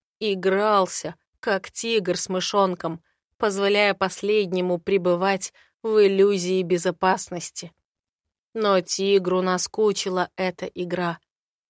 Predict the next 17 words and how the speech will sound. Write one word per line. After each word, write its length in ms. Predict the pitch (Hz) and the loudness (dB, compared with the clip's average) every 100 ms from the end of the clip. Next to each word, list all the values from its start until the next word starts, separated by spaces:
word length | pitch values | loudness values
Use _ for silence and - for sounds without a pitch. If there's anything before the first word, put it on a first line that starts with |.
| - | -6
Клац! 580 | 202 202 185 - - - _ _ - | 2 4 4 2 -8 -10 _ _ -4
И 120 | 214 | -2
на 100 | 208 | 2
моём 300 | 196 196 196 | 2 2 0
запястье, 720 | 185 190 220 220 208 - 208 - - _ | -2 -2 -2 -2 -2 2 0 0 -20 _
по-прежнему 880 | - 202 - 202 208 196 185 185 185 | -4 -4 -2 0 2 2 0 -2 -2
поднятом 720 | 175 202 190 180 175 180 175 | 0 0 0 -2 -2 -2 -2
вверх 400 | 170 202 202 - - - | -2 -2 -2 -8 -20 -14
в 60 | 196 | -6
защитном 540 | 180 180 - 196 190 | -2 -2 -2 -4 -4
жесте, 480 | 180 185 185 - 170 - - _ | -2 -2 -2 -4 -6 -6 -20 _
стальным 760 | - - 202 202 196 214 214 | -12 -6 -2 0 0 -2 -4
капканом 800 | 196 196 185 - - 226 214 208 | -4 -6 -6 -10 -4 -2 -2 -4
смыкается 880 | 190 - 185 - 196 202 202 - 202 | -6 -4 -4 -4 -6 -4 -6 -4 -4
его 420 | 180 185 170 175 | -2 -2 0 0
горячая 720 | 180 180 170 175 175 - 180 | 0 -2 -2 -4 -6 -6 -6
ладонь. 500 | 170 175 165 170 165 | -4 -6 -4 -4 -6